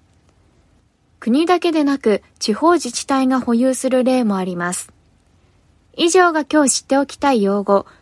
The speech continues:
国の基金の説明でした。ニュースで見かけたらチェックしてみてください。今気になる注目スポットのコーナーです。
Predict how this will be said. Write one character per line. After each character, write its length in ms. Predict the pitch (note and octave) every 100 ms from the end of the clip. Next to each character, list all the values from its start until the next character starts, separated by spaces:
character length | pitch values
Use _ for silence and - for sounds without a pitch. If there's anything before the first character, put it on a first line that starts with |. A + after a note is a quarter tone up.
| _ -
国 300 | A3 C4+ F#4+
の 160 | G4
基 100 | -
金 280 | - F4 D#4+
の 120 | A#3
説 300 | A3 F#3+ -
明 180 | A3 A3+
で 140 | A3
し 80 | G#3
た。 180 | G3+ - _ _ _ _ _ -
ニ 120 | C4+
ュ 20 |
ー 60 | F4
ス 140 | D#4+
で 80 | D4
見 100 | C4+
か 140 | C4+ C4+
け 100 | D4
た 140 | D4
ら 160 | C4 G#3+
チ 100 | A#3+
ェ 40 |
ッ 40 |
ク 120 | - A3
し 40 |
て 140 | A#3
み 100 | A3+
て 100 | A#3
く 120 | A3+ G#3
だ 120 | G#3
さ 220 | - A3+
い。 140 | G#3+ - _ _ _ _ _ _ _ _ _
今 220 | C#4+ F4+ F4+
気 140 | D4+
に 160 | D4 D4
な 120 | C#4+
る 140 | C4
注 240 | F3+ C4 E4+
目 220 | G4 -
ス 160 | -
ポ 140 | - G4
ッ 20 |
ト 180 | - D#4+
の 100 | D4+
コ 200 | D4+ D4+
ー 40 |
ナ 200 | C#4 A#3+
ー 20 |
で 160 | G3 G3
す。 160 | -